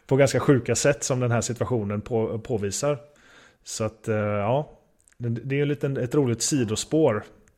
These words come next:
Eh, men, och, och, och många tror ju liksom att det här övervåld, eh, det brukar ju folk skrika och gapa, eh, på ordningsvakter och poliser liksom.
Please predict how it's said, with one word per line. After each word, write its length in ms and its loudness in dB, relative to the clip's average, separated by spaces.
Eh, 600 4
men, 280 0
och, 260 0
och, 520 0
och 80 -6
många 300 2
tror 380 4
ju 100 4
liksom 340 0
att 140 -2
det 80 0
här 420 2
övervåld, 840 4
eh, 840 -2
det 160 -4
brukar 240 -2
ju 120 0
folk 220 -2
skrika 600 0
och 100 0
gapa, 540 0
eh, 80 -4
på 200 -6
ordningsvakter 600 -4
och 80 -6
poliser 460 -4
liksom. 540 -8